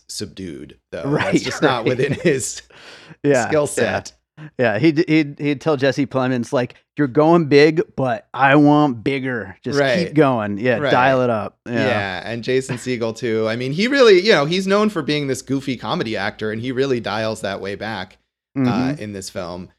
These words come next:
Speaker 1: which I feel like he's done, you know, like, in The Discovery, the last, uh, Charlie McDowell film, and also his, uh, T V series, Dispatches from Elsewhere, which I think Charlie McDowell directed at least one episode of that. Um,
Speaker 2: Mm-hmm.
Speaker 1: he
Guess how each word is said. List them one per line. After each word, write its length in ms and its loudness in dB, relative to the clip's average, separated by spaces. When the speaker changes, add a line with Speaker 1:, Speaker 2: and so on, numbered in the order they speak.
Speaker 1:
which 180 2
I 120 4
feel 180 2
like 140 0
he's 240 -6
done, 520 -4
you 140 4
know, 80 2
like, 240 2
in 100 0
The 100 0
Discovery, 600 2
the 140 0
last, 500 -2
uh, 340 -2
Charlie 300 -4
McDowell 420 -4
film, 340 -8
and 80 -8
also 300 -6
his, 480 -8
uh, 220 -6
T 140 -8
V 180 -8
series, 680 -6
Dispatches 460 2
from 100 -4
Elsewhere, 380 2
which 160 0
I 100 4
think 240 0
Charlie 260 2
McDowell 640 0
directed 460 -2
at 100 -6
least 220 -4
one 180 -2
episode 460 -6
of 100 -14
that. 400 -8
Um, 360 -8
Speaker 2:
Mm-hmm. 260 -6
Speaker 1:
he 600 -4